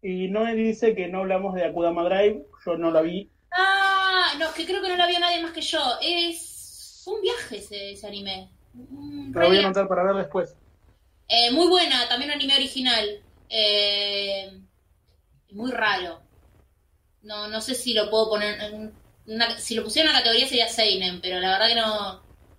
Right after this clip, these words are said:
Speaker 2: no, no. Igual muy bueno, mucha sangre, tiros, líos, Koya Golda, ciencia ficción y un gato.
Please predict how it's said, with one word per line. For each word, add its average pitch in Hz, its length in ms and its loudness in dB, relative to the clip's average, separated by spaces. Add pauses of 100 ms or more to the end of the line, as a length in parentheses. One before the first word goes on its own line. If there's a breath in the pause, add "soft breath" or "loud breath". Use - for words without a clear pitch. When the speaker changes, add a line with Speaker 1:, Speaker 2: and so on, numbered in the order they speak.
(760)
Speaker 2:
no, - 140 -16 (120)
no. 220 100 -12 (300)
Igual 262 240 2
muy 254 120 6
bueno, 277 320 4
mucha 247 220 0
sangre, 226 840 2
tiros, 220 300 0
líos, 214 320 0
Koya 196 280 -8
Golda, 180 800 -4
ciencia 190 300 -6
ficción 185 760 -2 (1400)
y 208 100 4
un 208 80 2
gato. 175 340 0